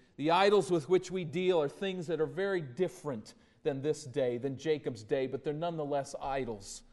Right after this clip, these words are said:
There's the idolatry of things such as television and money. There's the idolatry of such things as sports and hobbies and vacations and entertainment.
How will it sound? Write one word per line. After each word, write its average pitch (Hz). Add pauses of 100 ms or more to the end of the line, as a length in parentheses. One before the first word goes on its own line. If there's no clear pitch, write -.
(1500)
There's 131
the 135
idolatry 135 (220)
of 113
things 131
such 123
as 113
television 117 (760)
and 120
money. 127 (1000)
There's 123
the 139
idolatry 143
of 120
such -
things 135
as 107
sports -
and 110
hobbies 127 (520)
and 107
vacations 120
and 123
entertainment. 127